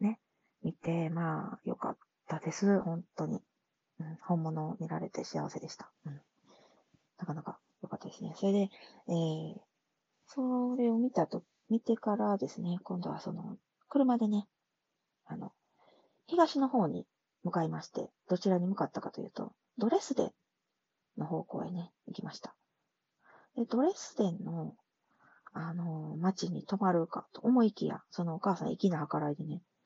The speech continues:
あの、チェコにね、あの、ドレスデンって、あの、ドイツの東の端っこなんですけど、その、国境のね、すぐ越えたところ、チェコなんですよ。でね、チェコのね、ティサっていう町があって、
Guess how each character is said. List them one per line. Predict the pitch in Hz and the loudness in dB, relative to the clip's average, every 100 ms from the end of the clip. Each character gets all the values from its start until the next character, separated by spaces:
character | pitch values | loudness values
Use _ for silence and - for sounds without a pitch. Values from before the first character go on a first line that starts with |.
| _ _ _ _ | _ _ _ _
あ | - 151 | -8 -6
の、 | 160 - | -6 0
チ | 427 | 0
ェ | |
コ | - 170 | 4 0
に | - | 0
ね、 | - 165 - _ _ - - - _ _ _ _ _ _ _ | -6 -8 -14 _ _ -20 -20 -20 _ _ _ _ _ _ _
あ | - 151 | -8 -4
の、 | 151 | 0
ド | 208 | 6
レ | 269 | 6
ス | 440 - | 6 2
デ | |
ン | 170 | 2
っ | |
て、 | 165 160 160 | 2 -2 0
あ | |
の、 | 160 | -4
ド | - 220 | 4 4
イ | |
ツ | 202 | 4
の | 156 147 | 0 -4
東 | 185 190 175 - 170 | 0 4 4 2 -2
の | 165 | 0
端 | 180 - | -2 -2
っ | |
こ | - | -4
な | 147 | -6
ん | |
で | - | -10
す | - | -18
け | |
ど、 | - - | -12 -8
そ | - | -2
の、 | 180 - - - - - | -4 -4 -12 -20 -20 -4
国 | 302 - | -4 2
境 | 277 262 254 | 4 6 6
の | 233 | 4
ね、 | 220 214 | 4 2
す | - | 2
ぐ | 226 | 2
越 | 180 | 2
え | |
た | - | -2
と | - | -4
こ | 175 | -4
ろ、 | |
チ | - - | -2 0
ェ | |
コ | 180 | 0
な | 160 | -2
ん | |
で | 214 | -6
す | - | -10
よ。 | - | -6
で | 208 | 0
ね、 | 233 254 | 2 0
チ | - | -2
ェ | |
コ | 233 | 0
の | 180 | 0
ね、 | 147 - - | -2 -6 0
テ | |
ィ | 339 | 2
サ | 226 | 2
っ | 165 | 0
て | - | -4
い | |
う | |
町 | 151 147 | -4 -6
が | 156 | -8
あ | |
っ | 139 - | -10 -6
て、 | 160 156 | -4 -4